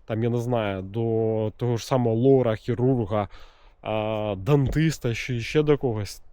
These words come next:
це просто трындець. Ну, і місяць, я вам хочу сказати, це ще навіть не дуже велика черга.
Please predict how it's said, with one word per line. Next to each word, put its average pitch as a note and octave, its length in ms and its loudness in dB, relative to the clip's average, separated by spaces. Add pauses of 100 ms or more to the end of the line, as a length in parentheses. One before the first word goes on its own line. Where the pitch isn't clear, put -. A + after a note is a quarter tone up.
це - 160 -12
просто G#2 560 -10 (180)
трындець. F#2 680 -8 (1160)
Ну, G#2 540 -4
і A#2+ 180 -4
місяць, D#3+ 500 2
я D3 80 4
вам C#3 120 0
хочу C#3 240 -6
сказати, C3 600 0
це B2+ 400 0 (2000)
ще D3 520 6
навіть C#3+ 400 6
не D3 80 4
дуже D3 260 2
велика D3+ 340 2
черга. F#2 560 0